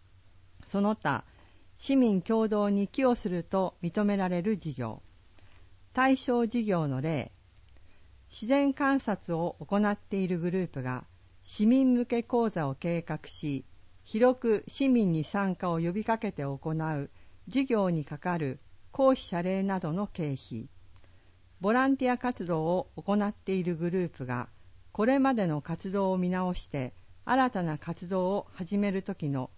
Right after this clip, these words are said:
研修費用や活動費、事前相談期間、十月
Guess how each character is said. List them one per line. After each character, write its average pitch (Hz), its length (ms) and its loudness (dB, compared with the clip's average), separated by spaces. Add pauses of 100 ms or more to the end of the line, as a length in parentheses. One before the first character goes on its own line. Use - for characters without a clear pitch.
研 240 240 2
修 214 280 -2
費 208 220 -4
用 151 220 0
や 180 160 -2
活 147 320 -8
動 139 180 -2
費、 117 360 -10 (840)
事 190 140 -6
前 262 240 4
相 233 320 0
談 214 240 0
期 - 180 -8
間、 131 280 -2 (760)
十 247 340 0
月 208 520 0